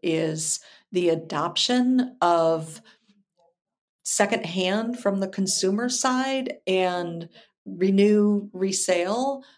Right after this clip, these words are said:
from the brand perspective. You know, when we launched our Second Home program, um, it was Patagonia and Eileen Fisher. Uh, they were the examples we looked to. And, you know, now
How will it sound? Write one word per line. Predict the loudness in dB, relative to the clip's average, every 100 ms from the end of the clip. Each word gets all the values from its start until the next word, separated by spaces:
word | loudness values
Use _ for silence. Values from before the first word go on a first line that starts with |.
| _
from | -4 2 2 2 -4 -6
the |
brand | -6 -2 0 0 -4
perspective. | -6 -6 -4 -6 -8 -8 -8 -8 -16 _ -20 -18 -2
You | 2
know, | 2
when | 4 2
we | 2 2
launched | 2 0 0 0 -2 -4 -4
our | -4
Second | -2 -4 -4 -8
Home | -6 -4 -4 -8
program, | -6 -2 -2 -2 -2 -2 -4 -8 -10 -20 -20 _ -2
um, | 0 0 0 -4 0
it | 0 2
was | 2 2 0 0 -2 -6 _ -12
Patagonia | -6 -2 0 2 2
and | 0
Eileen | -4 -6 -8
Fisher. | -4 -2 0 -2 -4 -10 -20 -20 -20 _
Uh, | -2 0
they | 4 4
were | 4
the | 0 0
examples | 0 -2 -2 -4 -4
we | -6
looked | -6 -8 -8
to. | -6 -6 -8 -12 0
And, | 2 4 2 -2 -4 -6 -4
you | -2
know, | -2
now | 0 0 0 0 2 0 -2